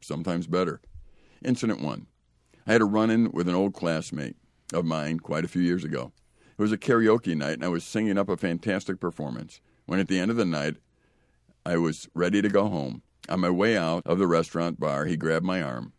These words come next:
I quickly turned around and realized immediately that he had a few too many. 'You sang beautifully.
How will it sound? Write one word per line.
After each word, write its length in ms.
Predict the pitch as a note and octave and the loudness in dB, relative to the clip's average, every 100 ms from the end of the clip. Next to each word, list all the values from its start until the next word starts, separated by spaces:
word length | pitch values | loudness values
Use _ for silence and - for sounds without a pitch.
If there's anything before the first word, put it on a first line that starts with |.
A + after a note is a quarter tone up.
| _ - | _ -10
I 80 | E2+ | 0
quickly 340 | A#2+ A#2+ A#2 | 0 2 0
turned 280 | - G2+ G2+ | 0 0 0
around 320 | F2+ D2 D#2+ | 0 0 -2
and 120 | D#2 | 0
realized 640 | F#2 G2+ E2+ C#2 C2+ D#2+ | 2 2 2 -2 -4 -6
immediately 760 | E2 E2+ F#2+ G2+ E2+ A1+ C2+ - _ _ | -4 0 2 2 0 -4 -8 -8 _ _
that 120 | E2+ | 0
he 60 | E2+ | 0
had 100 | D#2+ | 0
a 40 | |
few 180 | - D#2 | -2 -4
too 140 | E2 | -2
many. 340 | D#2+ F2 D2+ - _ _ | -2 -4 -6 -12 _ _
'You 100 | D#2 | -6
sang 260 | F2+ F2 E2+ | -2 -2 0
beautifully. 500 | F#2+ G#2 - C#2+ | 0 0 -4 -10